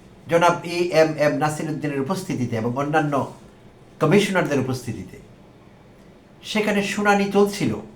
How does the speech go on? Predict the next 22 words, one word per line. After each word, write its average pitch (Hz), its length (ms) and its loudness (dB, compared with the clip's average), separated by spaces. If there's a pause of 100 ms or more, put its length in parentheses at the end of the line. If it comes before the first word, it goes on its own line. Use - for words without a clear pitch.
(600)
সংসদীয় 196 720 2
আসনের 170 500 0
সীমানা 180 460 0
পুনর্নির্ধারণের 160 960 0 (680)
বিষয়ে 165 320 0
শুনানি 190 380 0
চলছিল, 101 420 -8 (520)
আর 147 140 6
ব্রাহ্মণবাড়িয়া 202 560 4
দুই 196 280 0
এবং 180 300 0
তিন 185 220 0
আসনের 160 420 -2
শুনানি 131 360 -2
সেখানে 104 340 -6
চলছিল। 107 300 -6 (2500)
তো 120 340 -2 (320)
যেহেতু 220 320 0
আসন 202 400 2
দুটো 202 320 -2
আলাদা 202 280 6
আলাদা, 156 440 4